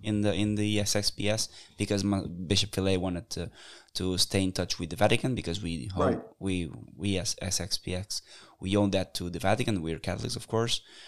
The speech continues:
Speaker 1: And, um, he left the S X P S and he, he founded some, a resi-, group called Resistance, which is, they are not Sedevacantists, but they are, um, I do think that they're,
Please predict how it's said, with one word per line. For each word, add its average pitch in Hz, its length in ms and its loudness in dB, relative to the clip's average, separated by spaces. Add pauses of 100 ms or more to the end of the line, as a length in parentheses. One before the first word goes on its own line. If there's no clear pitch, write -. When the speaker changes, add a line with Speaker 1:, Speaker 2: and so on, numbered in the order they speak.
(220)
Speaker 1:
And, 98 320 2
um, 95 560 4 (340)
he 107 120 2
left 107 420 4 (120)
the 92 420 2
S - 160 0
X 98 140 0
P 92 200 -2
S 98 180 2
and 90 100 -2
he, 92 60 -2
he - 440 -2
founded 87 420 -2
some, 82 480 -2
a 85 60 -6
resi-, 85 500 -2
group 101 240 -2
called 87 220 0
Resistance, 87 520 -2
which - 180 -2
is, 80 200 -4 (960)
they 107 100 4
are 107 80 12
not 123 200 10
Sedevacantists, 120 840 6
but 107 200 2
they 104 100 8
are, 101 320 8 (140)
um, 95 420 2
I 95 120 2
do 101 160 -2
think 104 180 2
that 95 140 2
they're, 92 200 0